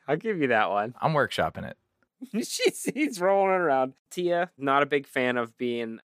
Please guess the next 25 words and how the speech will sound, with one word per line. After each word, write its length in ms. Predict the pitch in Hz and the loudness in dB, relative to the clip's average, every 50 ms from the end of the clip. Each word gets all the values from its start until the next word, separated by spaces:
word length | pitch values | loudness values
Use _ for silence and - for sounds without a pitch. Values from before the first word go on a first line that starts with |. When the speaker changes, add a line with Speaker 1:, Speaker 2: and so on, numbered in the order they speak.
| _ 117 | _ -10
Speaker 1:
driven 260 | 117 120 120 123 117 | -8 -8 -6 -6 -8
to 120 | - 123 - | -10 -10 -14
school 340 | - - - 113 110 107 | -10 -6 -2 0 0 0
in 160 | - 104 104 104 | -2 -4 -6 -6
it. 180 | 104 107 - _ _ _ _ _ _ | -6 -6 -8 _ _ _ _ _ _
She 160 | - - 170 | -8 -4 -4
was 80 | 175 147 | -2 0
able 280 | 135 160 170 170 220 214 | 0 0 0 2 0 -2
to 140 | - - 143 | -2 -2 -4
bend 320 | 117 - 127 135 151 139 | 0 2 2 2 2 2
herself 560 | 143 160 143 - - 147 143 160 156 - - - - | 0 -2 -2 0 0 0 0 0 -2 -4 -12 -18 -6
perfectly 460 | - 151 151 - 165 147 - 143 135 | -2 -2 0 0 0 -2 0 2 0
in 60 | 123 | 0
half 340 | 117 117 127 117 120 135 - - | 0 0 2 2 2 2 0 -4
to 160 | - 117 101 | -6 -6 -4
hide, 500 | - - 98 104 110 117 127 131 131 _ _ _ _ _ - | -2 2 2 4 4 4 2 0 -2 _ _ _ _ _ -4
and 260 | 120 120 120 117 - _ | -2 -2 -2 -2 -4 _
everyone 480 | - 143 139 139 143 139 131 127 120 120 - 107 | 0 0 2 2 2 2 2 2 2 0 0 0
ran 320 | 110 120 117 117 120 120 | 0 2 2 2 0 -2
from 220 | - - 110 104 | -4 -6 -8 -6
the 240 | 98 95 92 90 87 - _ _ - | -4 -4 -6 -6 -8 -12 _ _ 0
very 220 | 131 127 120 113 | 2 2 2 4
loud 180 | 110 110 107 104 | 4 2 2 2
explosion. 680 | 101 - - - 120 117 117 107 - 101 98 98 98 _ _ | 0 -6 -4 0 2 2 2 0 -2 -6 -8 -10 -12 _ _
So 320 | - - 120 113 110 104 | -6 -2 0 0 0 -2